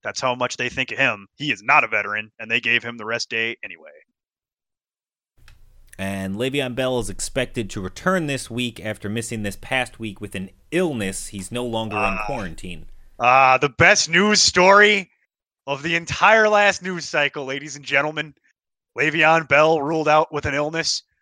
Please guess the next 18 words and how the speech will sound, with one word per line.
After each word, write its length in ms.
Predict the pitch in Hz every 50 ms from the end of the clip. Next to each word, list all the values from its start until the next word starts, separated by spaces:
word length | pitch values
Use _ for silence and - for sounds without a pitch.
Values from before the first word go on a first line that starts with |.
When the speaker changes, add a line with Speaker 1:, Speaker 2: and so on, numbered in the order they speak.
| _ _ _ _ _
Speaker 1:
Stays 360 | - - - 151 165 170 143
out 180 | 160 160 170 156
until 240 | 156 - 165 170 151
one 160 | 139 151 165
o'clock 380 | 165 - 156 160 165 170 -
in 80 | 180 165
the 40 | 160
morning 380 | 156 151 160 165 170 165 143 _
bowling. 440 | 135 147 156 165 165 165 170 165 _ _ _ _ _ _ _ _ _ _ _ _ _ _ _
Threw 240 | - 165 190 214 202
a 40 | 185
two 300 | - - - 220 226 196
fifty-one, 800 | - 311 - - - 226 208 175 135 151 185 190 196 202 202 190 _ _ _ _ _ _ _ _ _ _ _ _ _ -
which 120 | 156 151
was 120 | 165 175
his 160 | 156 160 160 -
career 420 | - - 175 156 147 165 190 185
high. 400 | - - 160 160 165 175 180